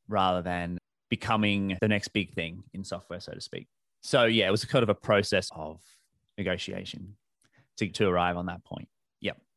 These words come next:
'Cause yeah, it is hard to balance. It is tricky when you're in the office all the time to then say, "Hey, I'm gonna spend more time in the office." Yeah, it's a tricky one. And I guess I'll take this question even further and say that,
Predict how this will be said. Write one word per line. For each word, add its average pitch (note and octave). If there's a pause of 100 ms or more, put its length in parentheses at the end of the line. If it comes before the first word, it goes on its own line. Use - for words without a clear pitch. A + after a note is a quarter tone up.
(380)
'Cause C3
yeah, C3+
it C3
is D#3+
hard G2
to F#2+
balance. E2+ (560)
It C3
is B2
tricky B2
when G2+
you're F#2+
in F#2+
the F#2
office G2+
all E2
the E2
time -
to G#2+
then F#2
say, G2
"Hey, B2+
I'm G#2
gonna G#2
spend G2+
more G#2+
time F#2+
in E2+
the F2
office." - (140)
Yeah, G2+
it's -
a G2
tricky G2+
one. E2+
And A2 (560)
I B2
guess A#2
I'll G2+
take -
this G2
question G#2
even F#2
further F#2+
and F2
say F2+
that, F2